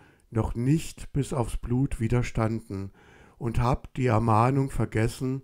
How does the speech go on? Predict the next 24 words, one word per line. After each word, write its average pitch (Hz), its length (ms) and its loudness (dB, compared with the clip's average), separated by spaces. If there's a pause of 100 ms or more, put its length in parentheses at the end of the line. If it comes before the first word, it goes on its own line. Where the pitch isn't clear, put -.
(520)
die 117 100 -4
zu 120 160 -2
euch 113 420 4
als 117 340 -2
zu 120 160 -2
Söhnen 107 600 4 (200)
spricht. - 640 -4 (640)
Mein 113 260 0
Sohn, 143 500 4 (520)
schätze 135 460 2
nicht 139 280 0
gering 135 380 0
des 139 240 -2
Herrn 123 320 2
Züchtigung 117 720 0 (440)
und 127 180 -2
ermatte 120 460 2
nicht, 98 440 -6 (160)
wenn 120 200 2
du 139 100 0
von 117 240 0
ihm 117 200 0
gestraft 110 640 -2
wirst. - 420 -8